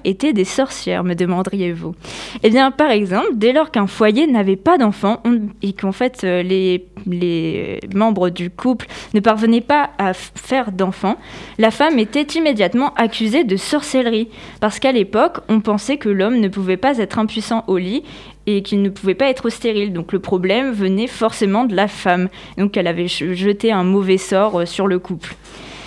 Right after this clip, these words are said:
Ensuite, il y avait aussi, euh, les guérisseuses et les sages-femmes qui étaient elles aussi accusées d'être des sorcières, car en fait, elles pratiquaient de la médecine à base d'infusions et de racines ou d'herbes, et elles récitaient en même temps des,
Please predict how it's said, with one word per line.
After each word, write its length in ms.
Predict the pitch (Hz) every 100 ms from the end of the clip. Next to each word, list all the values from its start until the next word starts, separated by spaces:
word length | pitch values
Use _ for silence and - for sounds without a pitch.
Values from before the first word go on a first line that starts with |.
| - - - - -
Ensuite, 440 | 208 - 330 339
il 40 | 226
y 20 |
avait 140 | 202
aussi, 520 | 220 214 - 277 311
euh, 200 | 254 202
les 160 | 202 196
guérisseuses 720 | 190 294 285 254 262 277 285
et 100 | 226
les 140 | 214 202
sages-femmes 560 | 254 247 - 233 302
qui 160 | - 208
étaient 280 | 202 226 220
elles 200 | 294 269 240
aussi 260 | 226 269 247
accusées 440 | 233 - 226 269
d'être 320 | 254 202 -
des 140 | 180 180
sorcières, 640 | - 220 - 214 330 -
car 180 | 214 202
en 80 |
fait, 180 | 202 285
elles 140 | 240 180
pratiquaient 480 | 233 233 214 285
de 100 | 254
la 140 | 190 180
médecine 640 | 196 196 277 285 226 180
à 140 | - 196
base 240 | 208 208
d'infusions 580 | 233 240 233 220 214 254
et 80 | 196
de 100 | 170
racines 420 | 190 214 - 247
ou 60 |
d'herbes, 380 | 208 180 220 247 - - - - - 214
et 60 |
elles 200 | 208 214
récitaient 420 | 214 254 254 240
en 80 | 269
même 240 | 254 214 202
temps 220 | 254 269
des, 380 | 220 202 202